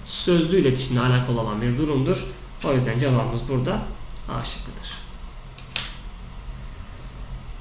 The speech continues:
Gelibolu Yarımadası'nda Batı seferlerinde üs olarak kullanılmış Osmanlı'nın Rumeli'deki ilk toprağıdır. Burası neresidir? Burası arkadaşlar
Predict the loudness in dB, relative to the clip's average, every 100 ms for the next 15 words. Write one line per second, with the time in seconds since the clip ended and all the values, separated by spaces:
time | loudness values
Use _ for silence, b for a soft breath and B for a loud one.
0 | -10 -10 -10 -10 -4 12 12 12 12 12
1 | 12 12 10 10 10 8 10 10 10 6
2 | 0 6 8 8 6 8 8 6 6 6
3 | 6 6 6 6 6 8 10 12 10 8
4 | 8 6 4 4 4 6 6 8 8 8
5 | 8 8 6 6 8 8 10 8 10 10
6 | 10 6 2 0 6 8 8 8 6 6
7 | 4 -2 -2 4 8 10 10 10 12 12
8 | 10 8 0 -6 -10 -12 -12 -8 6 10
9 | 10 8 4 6 6 6 4